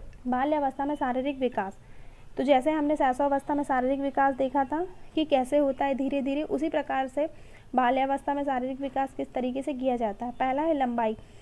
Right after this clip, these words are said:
तो लंबाई में क्या आ जाएगा कि बच्चे की जो लंबाई रहती है बढ़ने लगती है, उसका भार बढ़ने लगता है। फिर मस्तिष्क एवं सिर में ग्रोथ होने लगता है, मांसपेशियाँ मजबूत होने लगती हैं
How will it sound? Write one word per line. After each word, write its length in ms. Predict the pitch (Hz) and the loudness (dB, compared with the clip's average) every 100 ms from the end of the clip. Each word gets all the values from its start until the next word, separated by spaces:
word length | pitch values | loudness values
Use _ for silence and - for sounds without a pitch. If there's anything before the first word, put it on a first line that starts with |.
| - - - - - - | -20 -20 -20 -20 -6 2
तो 60 | |
लंबाई 420 | 302 277 262 269 | 4 4 2 2
में 140 | 302 311 | 2 2
क्या 220 | 311 302 | 2 2
आ 20 | |
जाएगा 380 | 294 294 294 302 - - - - - - | 4 4 4 2 -4 -16 -18 -18 -20 -6
कि 240 | - 294 320 - - - | 4 4 4 -4 -10 0
बच्चे 300 | 254 254 311 | 0 2 2
की 120 | 320 | 6
जो 100 | 302 | 6
लंबाई 440 | 302 277 254 262 294 | 6 6 4 4 6
रहती 400 | 285 277 294 294 | 6 4 2 2
है 200 | 320 339 - | 2 0 -4
बढ़ने 320 | 254 254 262 294 | 2 4 6 4
लगती 400 | 285 285 285 285 | 2 2 2 2
है, 100 | 302 - - - - - | 2 -2 -16 -16 -10 -4
उसका 240 | 262 294 | 0 2
भार 360 | 247 247 254 269 | 2 4 4 6
बढ़ने 300 | 277 285 294 | 6 6 4
लगता 340 | 285 277 - | 2 0 0
है। 200 | 285 285 285 - - | 0 0 -4 -10 -2
फिर 220 | 311 311 | 4 6
मस्तिष्क 460 | 285 247 - 311 302 | 6 2 0 -2 2
एवं 260 | 285 285 | 2 2
सिर 280 | 285 285 302 - - - - 277 | 2 2 2 -6 -14 -16 -2 2
में 120 | 254 | 6
ग्रोथ 220 | 254 262 285 | 8 8 6
होने 240 | 277 285 | 4 4
लगता 320 | 285 277 - | 2 0 -2
है, 220 | 277 294 302 - - - | 0 0 -4 -10 -12 0
मांसपेशियाँ 720 | 254 247 - 269 277 294 302 | 2 2 2 0 2 2 2
मजबूत 480 | 285 262 247 277 294 | 4 4 2 0 2
होने 200 | 285 285 | 2 2
लगती 420 | 285 277 285 285 | 0 0 0 0
हैं 160 | 277 | 0